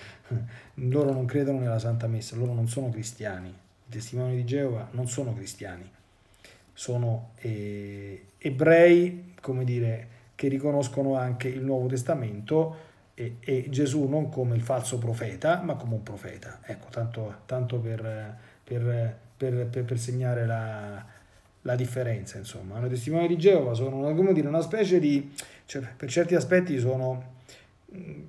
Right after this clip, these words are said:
ha-, hanno fatto un processo simile a quello che è successo con, con, con Maometto. Maometto nel sesto secolo, come dire, a fronte di, di, di, di,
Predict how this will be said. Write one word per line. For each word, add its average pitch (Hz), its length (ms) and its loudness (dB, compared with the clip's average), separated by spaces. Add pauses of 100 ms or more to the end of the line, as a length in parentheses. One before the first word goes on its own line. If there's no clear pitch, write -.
ha-, 170 180 -2
hanno 175 200 2
fatto 165 220 2
un 143 60 -2
processo 143 380 -2
simile 160 300 2
a 151 60 6
quello 143 220 0
che 123 80 0
è 120 40 0
successo 127 460 -2 (100)
con, 120 400 0 (260)
con, 120 520 -2 (120)
con 127 160 -4
Maometto. 127 800 0 (560)
Maometto 123 460 -2
nel 113 420 -6
sesto - 420 0
secolo, 170 720 4 (160)
come 127 220 -4
dire, 117 420 -2 (680)
a 131 100 -4
fronte 165 440 4
di, 123 140 -2 (100)
di, 131 280 -2
di, 120 160 0
di, - 180 -8